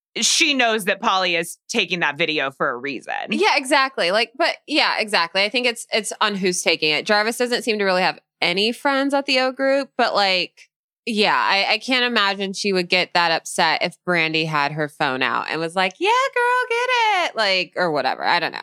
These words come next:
Speaker 1: I, I did, I have to say, I didn't see, like, non-consensual, like, video consent becoming such a big part of this season, but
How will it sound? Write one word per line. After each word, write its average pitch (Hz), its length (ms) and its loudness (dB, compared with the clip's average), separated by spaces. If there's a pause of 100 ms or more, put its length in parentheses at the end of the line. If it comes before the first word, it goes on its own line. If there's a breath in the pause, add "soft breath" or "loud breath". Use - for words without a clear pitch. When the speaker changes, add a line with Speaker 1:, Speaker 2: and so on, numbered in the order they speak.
(320 loud breath)
Speaker 1:
I, 277 180 -4
I 277 200 0
did, 302 180 0
I 240 120 4
have 330 200 0
to 359 80 -2
say, 294 140 0
I 233 120 2
didn't 226 420 -2
see, 208 340 -2
like, 170 400 -2 (640)
non-consensual, 202 920 0
like, 202 220 0
video 220 520 2
consent 247 640 -2
becoming 202 480 0
such 185 240 -2
a 190 40 -2
big 165 300 -2
part 170 340 0
of 165 200 -2
this 160 240 -4
season, 220 560 0
but 165 360 2